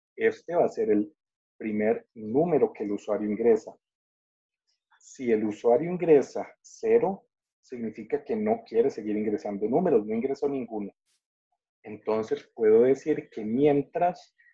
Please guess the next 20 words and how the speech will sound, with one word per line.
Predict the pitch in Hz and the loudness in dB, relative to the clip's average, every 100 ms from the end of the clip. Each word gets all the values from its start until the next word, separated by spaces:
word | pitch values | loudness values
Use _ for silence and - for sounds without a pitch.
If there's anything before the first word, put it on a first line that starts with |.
| _ _ _ _ _ | _ _ _ _ _
que | - | -8
num | 110 120 139 143 160 165 _ _ _ _ | -4 2 4 4 0 -6 _ _ _ _
sea | - 107 101 | -8 -4 -2
diferente | 110 113 151 156 165 175 160 _ 110 | -2 -2 2 6 6 4 -8 _ -2
de | 98 | -2
cero, | 90 - 107 139 156 - _ _ | -2 2 4 6 2 -8 _ _
lo | 104 95 | -14 -10
dice | 95 92 113 | -8 -8 -6
literal | 104 104 110 110 113 120 | -6 -2 2 4 4 4
el | 120 117 | 4 4
enunciado, | 117 113 - 120 123 | 2 0 -2 0 0
mientras | 123 131 151 160 - 104 - | 0 0 0 -2 -12 -12 0
sea | 151 156 | 4 4
diferente | 123 - 214 226 151 | 2 -2 -2 -2 2
de | 147 | 2
cero, | 143 147 147 - _ _ _ _ | 4 2 2 -2 _ _ _ _
tengo | - 120 135 | -8 -4 -4
que | - 147 | -4 -8
ir | - _ | -8 _
sumando, | - - 117 113 123 131 117 101 92 | -20 -12 -6 0 2 2 0 -4 -10